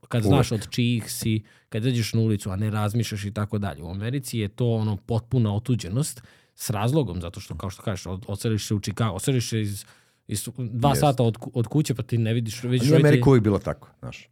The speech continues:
Speaker 2: Stvarno, znaš.
Speaker 1: Mhm.
Speaker 2: Evo, kaže, ovaj, jedan moj prijatelj koji je ovde sada,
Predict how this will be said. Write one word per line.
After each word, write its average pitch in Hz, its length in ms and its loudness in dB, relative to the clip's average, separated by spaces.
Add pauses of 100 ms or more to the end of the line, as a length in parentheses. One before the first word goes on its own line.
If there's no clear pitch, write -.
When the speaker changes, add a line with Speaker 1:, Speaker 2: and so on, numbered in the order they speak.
(580)
Speaker 2:
Stvarno, 78 340 -4
znaš. 71 260 -6
Speaker 1:
Mhm. 98 160 -4 (440)
Speaker 2:
Evo, 90 140 0
kaže, 87 280 -2
ovaj, 85 280 0
jedan 92 140 0
moj 92 120 0
prijatelj 95 360 -2
koji - 160 -6
je - 20 -2
ovde 87 140 -6
sada, 87 300 -4